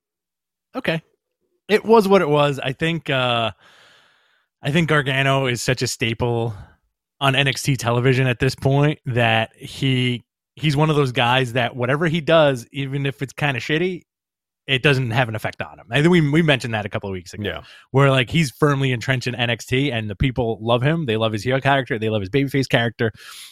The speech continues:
Speaker 1: He can do whatever he has to do storyline wise. It won't affect him one bit.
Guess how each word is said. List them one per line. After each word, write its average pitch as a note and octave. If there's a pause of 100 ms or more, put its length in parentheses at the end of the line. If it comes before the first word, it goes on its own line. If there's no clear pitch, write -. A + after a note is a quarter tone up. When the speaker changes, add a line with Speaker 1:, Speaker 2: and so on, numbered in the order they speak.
(260)
Speaker 1:
He D#3+
can F3
do E3
whatever D3
he D#3+
has D#3+
to D3+
do B2 (260)
storyline B2+
wise. A2 (800)
It G2
won't C3
affect B2
him A#2
one B2
bit. D#3